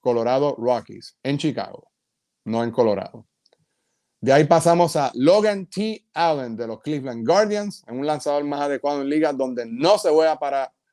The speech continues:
quality starts porque es lo que promedia son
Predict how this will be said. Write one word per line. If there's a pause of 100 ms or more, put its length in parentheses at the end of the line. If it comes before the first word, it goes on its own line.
(300)
quality
starts
porque
es
lo
que
promedia
son